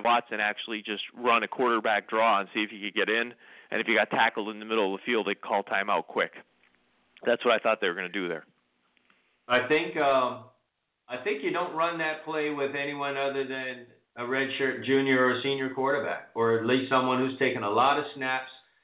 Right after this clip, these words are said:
Speaker 2: and you have a tremendous amount of confidence in. On the Alabama side,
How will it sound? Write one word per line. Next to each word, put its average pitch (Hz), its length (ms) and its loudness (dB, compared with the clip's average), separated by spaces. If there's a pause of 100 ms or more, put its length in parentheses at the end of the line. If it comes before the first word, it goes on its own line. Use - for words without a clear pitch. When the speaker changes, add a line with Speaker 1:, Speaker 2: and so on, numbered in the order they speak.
(160)
Speaker 2:
and 101 120 -10
you 139 100 2
have 123 140 2
a 107 100 -4
tremendous 127 400 -2
amount 123 300 -4
of 113 160 -10
confidence 117 600 -2
in. 87 300 -6 (560)
On 123 220 2
the 127 140 2
Alabama 143 680 2
side, 117 380 -8